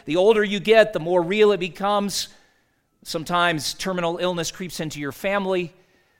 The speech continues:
and it's particularly devastating when it shows up in the life of someone that you would say, "They're so young, they're so healthy, so vibrant. How could this happen to them?" Death appears before us in all forms.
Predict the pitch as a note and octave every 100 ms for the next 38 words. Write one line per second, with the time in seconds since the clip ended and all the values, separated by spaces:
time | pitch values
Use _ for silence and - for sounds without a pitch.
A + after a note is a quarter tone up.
0 | _ _ _ - B2+ - D#3 D3 F3+ F3
1 | E3 E3+ D#3+ D#3+ F#3+ E3+ D#3+ D#3 D3 D3
2 | - F#3 D3+ E3+ D#3+ D3 D3+ D#3 D#3+ D3
3 | - - D#3+ D#3 D3+ C#3+ - D3 C#3+ -
4 | D3 C#3+ D3 C3+ D3+ C#3 F3 F3 C#3 C3
5 | D3+ B2 D3+ D#3 C#3 - B2 B2 C#3 C3
6 | A#2+ - _ D3 C#3+ C#3 B2 - C3+ -
7 | A2+ G#2+ G2 - _ B2 F#3 A3 F3+ C3+
8 | F3 G3+ F3 A#2 A2+ B2+ E3 D#3 C3 -
9 | C3 B2 D3 D3 D3 C#3 A#2+ - C3 B2+
10 | A2+ A2 G#2+ - - - -